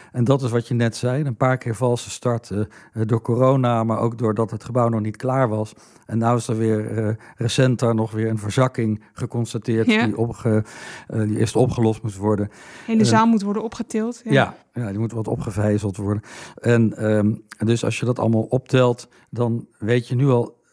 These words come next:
Speaker 1: d-, dat er een, eh, dat er een extra exploitatietekort wel aan zit te komen de komende jaren. Er was al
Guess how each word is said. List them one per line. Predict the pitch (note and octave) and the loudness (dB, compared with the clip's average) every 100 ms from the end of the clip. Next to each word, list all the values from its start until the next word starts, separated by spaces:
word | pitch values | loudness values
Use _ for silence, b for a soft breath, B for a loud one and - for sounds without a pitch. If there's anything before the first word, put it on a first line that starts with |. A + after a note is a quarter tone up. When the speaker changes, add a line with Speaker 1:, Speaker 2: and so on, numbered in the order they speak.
| G#2+ | -14
Speaker 1:
d-, | - A2+ | -12 -2
dat | A#2 - | -2 -2
er | A#2 | -4
een, | A2+ A#2 | 0 0
eh, | A2+ A2 A2 G#2+ G2+ G#2 | 2 2 0 -2 -4 -6
dat | A2+ | -4
er | A#2+ | -2
een | A2+ | 0
extra | B2+ - C#3 A#2+ A#2+ - | 0 0 0 0 0 -6
exploitatietekort | - B2+ - - A#2 - B2+ D#3 B2 G#2+ - C3 B2 - b b | -6 -6 -12 -4 -4 0 -2 0 -4 -6 0 2 2 -6 b b
wel | A2 C3 | -2 2
aan | C3 C#3+ | 2 2
zit | B2 | 0
te | A#2+ | -2
komen | - A2+ A2 G#2+ | 0 2 4 2
de | |
komende | - A2 G#2+ G2+ | 2 0 2 0
jaren. | F#2+ F#2 F#2 | -2 -2 0
Er | A2+ | 2
was | A#2+ D#3+ | 4 4
al | D3+ B2+ A#2 | 4 4 2